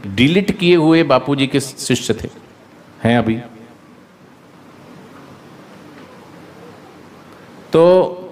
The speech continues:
वास्तविक जो विद्या है ना,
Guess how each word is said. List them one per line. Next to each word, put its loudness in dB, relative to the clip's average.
वास्तविक -4
जो 0
विद्या 0
है 0
ना, -2